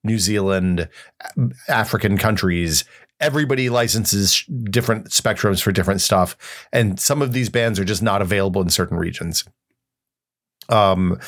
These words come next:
two point five to three point seven gigahertz is much, much more,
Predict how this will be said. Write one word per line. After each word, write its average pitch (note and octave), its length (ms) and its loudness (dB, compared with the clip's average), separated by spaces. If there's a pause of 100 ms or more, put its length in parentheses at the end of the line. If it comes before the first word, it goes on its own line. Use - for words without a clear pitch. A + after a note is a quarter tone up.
(360)
two E3+ 120 2
point F#3+ 140 2
five D3 180 2
to - 60 -12
three C#3 140 0
point C3+ 180 0
seven A#2 220 2
gigahertz G2+ 520 2 (360)
is C3 240 2 (200)
much, B2+ 380 2
much B2 160 -2
more, A2 460 0